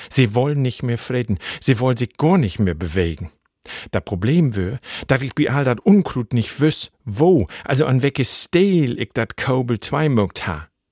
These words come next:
Ein Patient hätt mir den Tipp geben, ich schall dat mit ein ohlen Dudelkasten versöcken.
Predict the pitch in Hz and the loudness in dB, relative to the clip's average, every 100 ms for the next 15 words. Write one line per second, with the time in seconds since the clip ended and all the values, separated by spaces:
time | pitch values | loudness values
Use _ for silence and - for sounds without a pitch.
0 | _ _ - - 110 - - 165 208 - | _ _ -10 -4 -2 -2 -2 0 0 -4
1 | - - 143 147 139 139 - 143 - 123 | -8 -2 0 2 2 0 0 -4 -4 0
2 | 107 101 98 - - - 123 - - 170 | 0 0 -4 -10 -14 -6 -2 -2 0 2
3 | 196 220 - 160 - - - 131 131 117 | 2 0 0 -4 -4 -14 -4 -2 -2 -2
4 | 110 - 139 180 190 180 139 151 175 123 | -2 0 0 2 2 0 0 0 0 -2
5 | 92 - 90 - 90 - 90 98 - | -2 -4 -6 -4 -4 -2 0 0 0